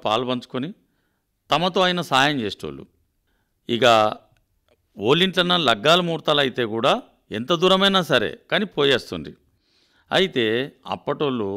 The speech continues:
గింత కష్టపడితేనే వాళ్ళ వారసులైన మనం గింత సుఖపడుతున్నాం.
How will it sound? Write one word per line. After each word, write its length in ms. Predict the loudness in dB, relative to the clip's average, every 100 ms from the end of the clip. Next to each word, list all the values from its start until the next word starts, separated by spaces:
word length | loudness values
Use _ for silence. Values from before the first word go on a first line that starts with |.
| -6 -8 -10
గింత 220 | -8 -4 -4
కష్టపడితేనే 800 | -4 -4 -4 -4 -4 -6 -6 -6 -6
వాళ్ళ 260 | -4 -2 -4
వారసులైన 680 | -4 -4 -4 -6 -6 -6
మనం 260 | -8 -8 -10
గింత 260 | -12 -12 -12
సుఖపడుతున్నాం. 720 | -14 -14 -12 -12 -12 -14 -14